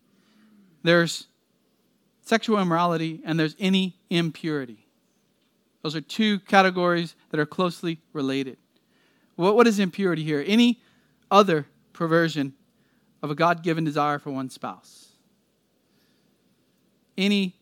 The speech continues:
substance that is filthy or dirty. Literally, this word meant in ancient times refuge, waste, sewage.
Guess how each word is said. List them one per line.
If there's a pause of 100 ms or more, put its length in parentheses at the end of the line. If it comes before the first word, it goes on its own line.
substance
that
is (300)
filthy
or
dirty. (680)
Literally,
this
word
meant
in
ancient
times
refuge, (800)
waste, (1000)
sewage.